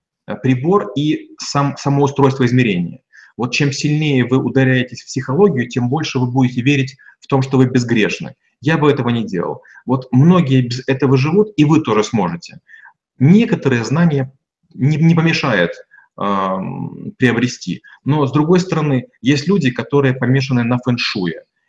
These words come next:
и вам не позволят где-нибудь сесть, встать или чё-то выпить неправильное.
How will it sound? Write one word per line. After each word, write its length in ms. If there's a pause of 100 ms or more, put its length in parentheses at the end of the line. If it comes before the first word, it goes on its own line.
и 60
вам 200
не 80
позволят 340
где-нибудь 340
сесть, 260
встать 360
или 360
чё-то 260
выпить 260
неправильное. 600